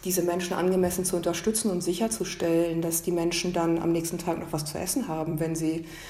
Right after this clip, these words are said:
ihr Haus nicht verlassen können, um ihre Arbeit zu machen oder nach, nach etwas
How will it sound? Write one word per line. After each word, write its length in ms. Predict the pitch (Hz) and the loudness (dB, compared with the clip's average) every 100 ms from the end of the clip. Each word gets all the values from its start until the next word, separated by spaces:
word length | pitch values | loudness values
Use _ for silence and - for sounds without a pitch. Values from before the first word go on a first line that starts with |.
| - | -6
ihr 220 | - 170 170 | 4 4 6
Haus 240 | 185 185 | 4 2
nicht 140 | 175 | -2
verlassen 420 | - 170 165 165 165 | 0 2 2 0 -2
können, 520 | 180 170 165 160 160 | 2 4 4 2 0
um 460 | 165 170 165 165 165 - | 2 2 2 0 -4 0
ihre 240 | 170 165 | 2 4
Arbeit 400 | 185 226 247 165 | 4 4 2 -2
zu 140 | - 180 | -2 -2
machen 420 | 170 - 165 160 | -2 -2 -2 -2
oder 420 | 160 160 160 160 | -2 -2 -2 -2
nach, 160 | 165 156 - - | -4 -4 -6 -4
nach 220 | 170 165 | -4 -4
etwas 260 | - 160 | -4 -4